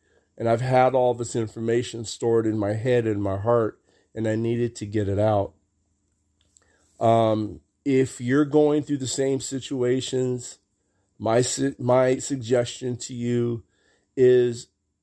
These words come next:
is find um, a role model,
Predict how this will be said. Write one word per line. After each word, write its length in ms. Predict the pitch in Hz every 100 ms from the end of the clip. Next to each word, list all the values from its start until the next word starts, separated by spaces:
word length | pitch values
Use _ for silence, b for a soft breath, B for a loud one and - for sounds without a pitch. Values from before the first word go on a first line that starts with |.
| _ _ _ _ _ _ _
is 280 | 139 135 131
find 760 | - 135 156 156 156 160 147 - _ _ _ 127
um, 300 | 123 120 120
a 80 | 131
role 320 | 113 123 139
model, 680 | 139 127 127 123 117 113